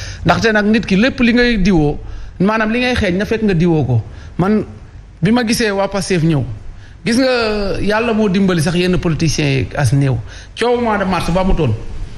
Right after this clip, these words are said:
waa P-, waa Ousmane Sonko wàlliwu lay def boppam. Parce que bu ngeen seetloo keroog bi muy wax ci Karim Meïssa Wade ba naan, "Karim Wade woo na ma, mais jëluma ko.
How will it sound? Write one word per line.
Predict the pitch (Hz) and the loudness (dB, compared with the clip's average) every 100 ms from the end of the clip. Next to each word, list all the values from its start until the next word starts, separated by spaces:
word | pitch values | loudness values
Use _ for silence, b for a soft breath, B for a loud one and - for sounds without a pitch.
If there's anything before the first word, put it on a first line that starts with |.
| - - - | -16 -16 -6
waa | 160 | -4
P-, | 180 185 | -2 -2
waa | 190 180 170 160 | 0 2 2 0
Ousmane | 185 190 190 | 0 0 0
Sonko | 185 165 175 | 2 0 0
wàlliwu | 185 180 175 | 0 0 0
lay | 165 | 0
def | 143 | 0
boppam. | 131 120 110 - - - - - - - - - - - - - | 0 2 2 4 4 0 -4 -8 -8 -8 -10 -14 -14 -16 -18 -6
Parce | 170 - | -4 0
que | |
bu | 190 | 0
ngeen | 233 233 | 0 0
seetloo | 233 185 180 | -2 -2 -2
keroog | - 202 180 | -2 -2 -2
bi | |
muy | 202 220 | 0 0
wax | 214 | 0
ci | 196 | -2
Karim | 190 185 170 | -2 0 0
Meïssa | 170 160 | 0 0
Wade | 147 139 | 0 0
ba | 143 | 0
naan, | 156 165 185 - B B B B B - | 0 0 -4 -8 B B B B B -4
"Karim | 170 202 | -2 0
Wade | 196 170 | 0 0
woo | 170 196 190 | 0 0 2
na | 156 | 2
ma, | 147 | 2
mais | 151 165 165 | 2 2 2
jëluma | 143 196 190 151 | 2 2 0 -2
ko. | - | -4